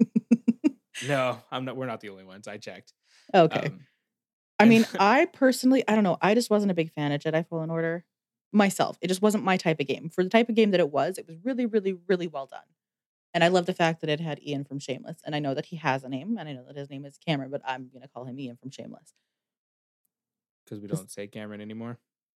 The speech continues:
Speaker 2: 'Cause he broke my heart?
Speaker 1: No, because he's Ian from Shameless.
Speaker 2: Okay.
Speaker 1: That's how I first knew him, and that's how he will always remain in my head.
Speaker 2: Ian Gallagher? <laughs>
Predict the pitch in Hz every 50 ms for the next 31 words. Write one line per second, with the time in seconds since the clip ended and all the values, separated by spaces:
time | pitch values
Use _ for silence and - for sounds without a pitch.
0 | _ _ - 113 110 107 113 110 - 117 117 110 110 113 123 - _ _ _ _
1 | _ _ _ _ _ _ - - 202 240 233 175 147 - 160 - 175 165 - 160
2 | 156 - 175 175 160 160 - 160 156 - 175 170 151 123 - 165 - _ _ _
3 | _ _ _ - 120 117 110 - - 110 95 - - _ _ _ _ _ _ _
4 | - 196 180 165 - - - - 160 151 156 - 160 147 156 - - 151 143 147
5 | 147 151 170 175 160 135 - - - _ _ _ _ _ _ - 147 - 139 147
6 | - _ _ - 135 127 139 135 131 123 123 127 127 - 139 135 - - 143 147
7 | _ _ - 143 139 123 135 139 - - _ _ _ _ _ _ _ _ _ _
8 | _ _ - 117 113 113 104 113 110 113 117 147 139 143 139 -